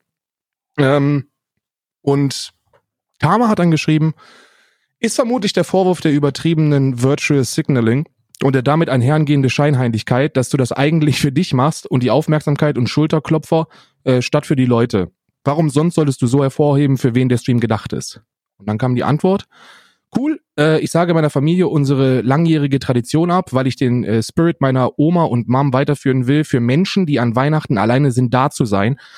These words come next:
und krieg sowas zu hören. Schade, ich wollte den Stream lediglich ankündigen, ich hasse das Internet. <laughs>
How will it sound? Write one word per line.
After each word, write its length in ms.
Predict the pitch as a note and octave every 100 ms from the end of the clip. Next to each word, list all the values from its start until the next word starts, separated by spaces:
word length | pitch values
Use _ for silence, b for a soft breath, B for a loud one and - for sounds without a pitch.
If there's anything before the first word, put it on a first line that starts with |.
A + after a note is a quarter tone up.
| B B
und 140 | B2+
krieg 200 | - B2+
sowas 380 | G#2+ C3 C#3+ C3
zu 180 | - A2+
hören. 280 | A#2+ F2+ E2+
Schade, 460 | - D3+ E3+ F3+ b b b b
ich 140 | G#2+
wollte 240 | B2 D#3 D3+
den 160 | C3+
Stream 260 | B2 C#3 C3+
lediglich 380 | B2 A#2 A2+ -
ankündigen, 540 | B2+ B2+ B2+ B2 B2
ich 180 | - -
hasse 200 | B2+ B2+
das 160 | A2+ -
Internet. 540 | A#2+ B2+ A2 A2+ - _ -
<laughs> 560 | G3 - - A2+ -